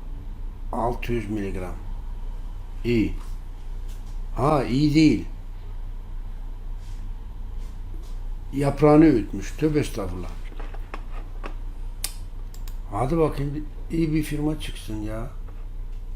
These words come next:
Evet, bu ne yapmış? Beş yüz miligram. Tövbe tövbe. Artişokka lif demiş, yaprak demiş. Yaprak.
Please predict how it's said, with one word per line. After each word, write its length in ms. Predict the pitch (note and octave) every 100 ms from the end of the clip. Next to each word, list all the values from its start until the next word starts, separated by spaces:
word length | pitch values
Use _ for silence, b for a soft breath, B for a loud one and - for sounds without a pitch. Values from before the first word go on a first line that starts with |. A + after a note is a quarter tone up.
| - - - - - - - - - - - - - - - - - - - - - - - - - - -
Evet, 260 | G2+ G2 B2+ -
bu 80 | C#3
ne 80 | C#3
yapmış? 540 | A2 G2 A#2+ D#3+ - - - - - - - - - - - -
Beş 300 | E3 E3+ D3
yüz 120 | B2
miligram. 440 | A#2 G#2 G#2 C#3+ G3+ - - - - - - - - - - - - -
Tövbe 280 | G2+ G2+
tövbe. 320 | - G2 F#2+ F2+ - - - - - - - - - - - -
Artişokka 840 | - D#3 E3 - F3+ - F#3+ - G3+
lif 420 | F3+ E3+ F#3+ -
demiş, 260 | B2+ G2+ G2
yaprak 640 | C#3 C#3+ - D#3+ - -
demiş. 360 | G2 F2 - -
Yaprak. 460 | G#2 B2 B2 C3+